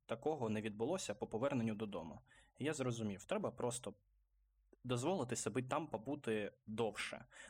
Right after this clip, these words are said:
Або, окрім прогулянок поміж горами, наприклад, ну, спробувати піднятись на якусь з них. І я думаю, в процесі перезавантаження теж повинно бути,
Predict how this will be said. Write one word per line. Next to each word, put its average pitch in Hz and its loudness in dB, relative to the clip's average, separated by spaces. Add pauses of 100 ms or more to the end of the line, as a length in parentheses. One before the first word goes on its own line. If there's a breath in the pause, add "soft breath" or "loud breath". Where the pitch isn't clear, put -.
Або, 123 2
окрім 123 4
прогулянок 147 2
поміж 110 2
горами, 98 0 (120)
наприклад, 147 -2 (880)
ну, 185 0 (100)
спробувати 139 2
піднятись 104 0
на 107 2
якусь 101 -4
з 98 -10
них. 95 -6 (340)
І 123 4
я 143 6
думаю, 160 2
в 156 -12
процесі 143 2 (600 soft breath)
перезавантаження 160 4
теж 185 2
повинно 123 4
бути, 104 2